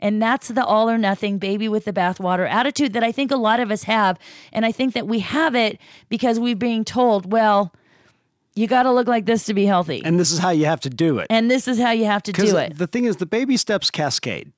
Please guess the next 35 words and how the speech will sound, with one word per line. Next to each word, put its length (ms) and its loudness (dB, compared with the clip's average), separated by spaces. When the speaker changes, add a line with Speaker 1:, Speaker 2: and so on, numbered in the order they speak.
Speaker 1:
Totally. 640 0
Speaker 2:
They 60 0
totally 320 4
do. 140 4
And 220 0
what 140 0
was 180 -2
even 260 0
wilder 380 0
this 220 -2
week 240 -2
is 200 -2
I 160 -2
was 240 -2
out 320 -4
with, 300 -4
uh, 260 0
two 120 -2
of 60 0
my 80 0
coworkers. 540 -2
They're 120 0
out 120 -2
trimming 240 -2
a 80 -2
tree, 240 -4
and 100 -2
I 60 -2
just 180 -4
stopped 320 -4
in. 200 -2
They're 140 -2
talking 320 -2
about 180 0
meditation. 600 -4